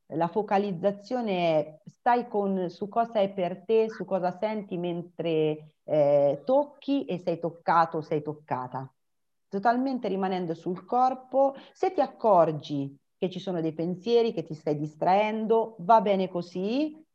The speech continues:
ti accorgi dove sei e ritorni al corpo e alle sensazioni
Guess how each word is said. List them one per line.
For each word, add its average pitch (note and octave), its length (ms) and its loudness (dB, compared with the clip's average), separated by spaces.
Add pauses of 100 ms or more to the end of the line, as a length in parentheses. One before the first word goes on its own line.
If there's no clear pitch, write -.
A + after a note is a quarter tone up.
(180)
ti F#4 120 2
accorgi A3+ 680 2
dove G3 220 0
sei C4+ 440 0 (120)
e D4 120 2
ritorni F#3+ 500 -2
al G3 200 -2
corpo C#4 340 -2
e - 20 0
alle F3+ 140 0
sensazioni F3+ 800 -6